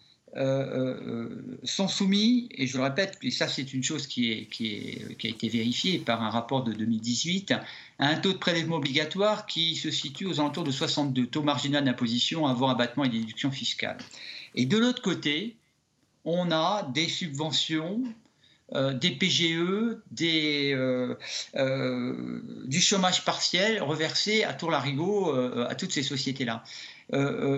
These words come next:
euh, moi, j'ai l'impression qu'on a un État qui n'est plus stratège,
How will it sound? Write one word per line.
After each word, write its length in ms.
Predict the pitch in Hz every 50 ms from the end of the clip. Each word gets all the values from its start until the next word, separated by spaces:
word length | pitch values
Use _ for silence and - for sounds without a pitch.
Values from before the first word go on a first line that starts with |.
| - -
euh, 420 | - - - - - - - - -
moi, 160 | - 202 226
j'ai 120 | 226 214 208
l'impression 500 | 208 208 208 214 214 214 - 254 262 254
qu'on 640 | - - 190 185 185 180 - - 170 160 170 175
a 60 | 185 180
un 140 | 180 180
État 260 | 180 175 - - 175 165
qui 160 | 170 - 139
n'est 120 | 127 123
plus 180 | - - 202 202
stratège, 680 | - - - 160 147 - 131 113 117 139 135 - -